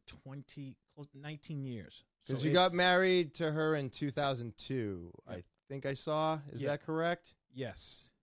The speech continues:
Speaker 1: Yeah, yeah. 'Cause we're ni-, we're nineteen years close to twenty. Uh, yeah, around that time.
Speaker 2: Okay, so twenty years ago?
Speaker 1: Yeah.
Speaker 2: Yeah, so around two thousand?
Speaker 1: Uh, two thousand, two thousand two, around that time.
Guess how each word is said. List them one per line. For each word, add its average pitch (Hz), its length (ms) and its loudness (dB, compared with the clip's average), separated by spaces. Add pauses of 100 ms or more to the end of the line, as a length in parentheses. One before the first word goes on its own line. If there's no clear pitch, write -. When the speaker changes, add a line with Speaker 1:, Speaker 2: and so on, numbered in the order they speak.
(140)
Speaker 1:
Yeah, 156 160 -4 (160)
yeah. 135 260 -4 (840)
'Cause 127 140 -10
we're 135 80 -2
ni-, 147 260 -4
we're 135 100 -10
nineteen 160 460 -8
years 151 140 -8
close - 280 -12
to - 100 -20
twenty. 101 480 -10 (120)
Uh, 107 260 -10 (580)
yeah, 180 160 -8 (440)
around 135 280 -10
that 131 120 -12
time. 123 300 -12 (340)
Speaker 2:
Okay, 98 280 -8
so 120 160 -8
twenty 143 380 0
years 143 340 2
ago? 160 400 4
Speaker 1:
Yeah. 135 260 -2 (100)
Speaker 2:
Yeah, 120 280 0
so 127 260 0
around 127 300 0
two 139 160 -4
thousand? 131 680 0 (220)
Speaker 1:
Uh, 123 240 -6
two 175 120 -10
thousand, 170 360 -4 (300)
two 220 140 -10
thousand 175 360 -2
two, 110 260 -6
around 117 220 -6
that 107 160 -10
time. 104 300 -12